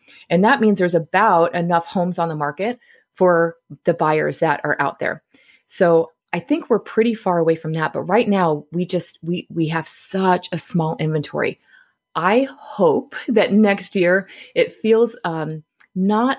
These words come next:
so difficult to be a buyer, where there's just a little bit more inventory. Builders are moving as quick as they can with new construction.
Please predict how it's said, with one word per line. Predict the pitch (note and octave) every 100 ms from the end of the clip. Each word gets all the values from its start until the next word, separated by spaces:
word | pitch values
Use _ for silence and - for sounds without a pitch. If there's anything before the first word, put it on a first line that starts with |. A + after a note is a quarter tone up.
| -
so | - - - G#3 G3 G3 G3+ G3+ -
difficult | - G3 F3+ F#3+ E3+ D3 -
to | F#3
be | E3+ E3
a | D#3+
buyer, | E3 D#3+ D3+ D3+ -
where | D#3+ D#3+
there's | D#3 D3+
just | - B3+ B3+
a | B3
little | F#3+ F3+ F#3+
bit | F#3+ F#3
more | D#3+ -
inventory. | D#3 D#3 - D3+ D3
Builders | D3 G#3 A#3+ C#4+
are | C#4
moving | G3+ F#3 E3+
as | D#3 -
quick | - F3
as | E3+
they | - E3
can | - E3
with | D3+ D#3+
new | D3+
construction. | D#3 D3 D3+ C3 - B3+